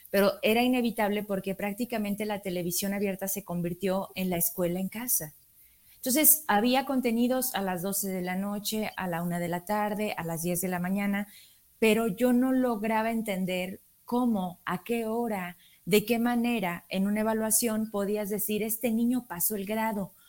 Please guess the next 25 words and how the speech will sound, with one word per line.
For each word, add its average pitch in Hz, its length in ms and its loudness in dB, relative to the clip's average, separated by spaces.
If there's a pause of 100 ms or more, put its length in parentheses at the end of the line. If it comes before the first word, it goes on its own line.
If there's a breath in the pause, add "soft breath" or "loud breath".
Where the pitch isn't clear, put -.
(140)
este 208 360 4
niño 226 320 4
se 233 120 0
aventó 180 340 -2
las 180 200 2
clases 196 460 0
en 202 100 -2
la 196 100 -2
tele". 220 440 -4 (1040 soft breath)
Había 247 360 4
escuelas 226 520 0
en 220 100 -2
Zacatecas, 180 840 -2 (100)
hablando 175 400 0
de 190 100 0
nuestra 175 340 0
realidad, 165 500 -2 (140)
en 208 160 2
donde 220 320 2
no 185 140 0
había 175 320 -2
televisión, 196 760 -2
no 151 240 -4
había 160 280 -2
internet, 185 560 -4